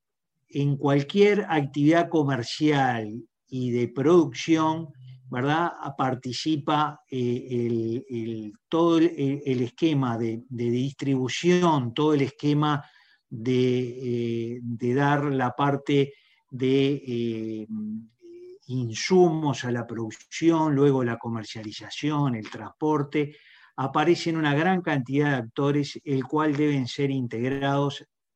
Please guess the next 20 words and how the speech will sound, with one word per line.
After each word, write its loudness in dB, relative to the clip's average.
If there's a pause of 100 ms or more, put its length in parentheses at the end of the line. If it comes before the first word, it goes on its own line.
(120)
para 0
que -2
un -2
producto -2
pueda -4
ser -6
llevado -4
desde -4
un 0
origen -4
a -2
un -2
destino -6 (460)
en -2
un 0
tiempo 0
y 0
en -2
un -6
costo -6